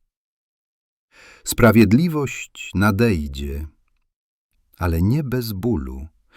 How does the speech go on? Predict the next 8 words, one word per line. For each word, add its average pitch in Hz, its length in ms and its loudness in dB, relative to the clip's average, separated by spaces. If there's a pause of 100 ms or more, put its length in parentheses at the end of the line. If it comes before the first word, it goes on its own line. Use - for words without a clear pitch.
(160)
ponieważ 113 420 6
Bóg 117 340 -2
nie 214 160 4
ma 240 220 4
upodobania 98 680 0
w - 60 -6
śmierci 98 520 2
niegodziwych. 78 1000 -4